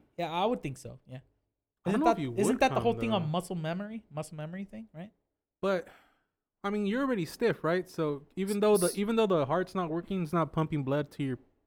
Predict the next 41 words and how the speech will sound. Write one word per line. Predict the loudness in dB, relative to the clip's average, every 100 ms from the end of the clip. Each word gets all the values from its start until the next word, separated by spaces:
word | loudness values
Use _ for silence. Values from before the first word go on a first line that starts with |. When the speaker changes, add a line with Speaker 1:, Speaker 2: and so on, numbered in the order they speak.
| -12
Speaker 2:
your | -6
fucking | -6 -4 -2
dick, | 0 0 -4 _ _ _ _ -18
Speaker 1:
Mm-hmm. | -16 -16 -20 _ _ _ -6
Speaker 2:
you're | -6
still | 0 0 0
stiff | 0 -2
because, | -2 -6 -6
like, | -8 -12 _ _ _ _ _ _ _ _ _ _ _ _ _ -8
so |
I | -4
don't | 0
know | 0
if | -2
you | -4
would, | -6
I | -6
don't | -6 -2
know | -2
if | -4
you'd | -8 -10
come, | -8 -6
though. | -2
Speaker 3:
How | 0
do, | 0 -2 -6
wait, | -4
how | -2 -2
does | -2
the |
body | 0 2 0
defecate | 0 -2 -2 -6 -4
itself | -4 -4 -6 -6
then? | -10 -14 -16 _ _ _ _ _ _ _ _
After | -8 -6 -6
you | -4
die? | 0 0 -2
'Cause | -4
that's | -4 -4
what, | -6 -6
that's | -6 -6
what | -8